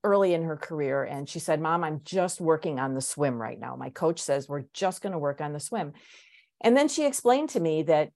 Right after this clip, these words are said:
if she could master the swim portion in open water, she would be ahead for the bike and it would give her a better start in the bike. And she said, "So the next thing we're gonna work on is my bike. And if I can get really good at the bike,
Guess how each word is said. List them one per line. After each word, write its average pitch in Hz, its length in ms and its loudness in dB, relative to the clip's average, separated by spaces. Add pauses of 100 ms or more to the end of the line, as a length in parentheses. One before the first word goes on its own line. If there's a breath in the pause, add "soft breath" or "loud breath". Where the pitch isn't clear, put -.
(120)
if 233 160 2
she - 180 -4
could 233 240 4
master 185 520 0
the 208 100 -4
swim 208 400 0
portion 139 680 -6
in 156 220 -4
open 196 320 -2
water, 156 440 -2 (840)
she - 220 -2
would 262 160 0
be 214 140 2
ahead 170 500 0 (220)
for 170 120 -6
the 165 100 0
bike - 420 0 (240)
and 185 100 2
it 170 60 4
would 165 200 0
give 175 180 0
her 170 120 2
a 143 60 2
better 165 360 2
start 165 320 -2
in 147 100 -4
the 139 80 -6
bike. - 360 -6 (260 loud breath)
And 156 160 -8
she - 140 -8
said, 143 380 0
"So 170 120 2
the 156 140 2
next 185 280 0
thing 349 140 -2
we're 240 120 0
gonna 147 180 -2
work 123 240 -4
on 135 200 -6
is 165 180 -6
my 160 160 -2
bike. - 420 0 (300 loud breath)
And 190 120 2
if 202 120 4
I 208 140 6
can 320 180 -4
get 240 180 2
really 214 300 0
good 214 200 0
at 196 140 -4
the 175 80 -4
bike, - 460 0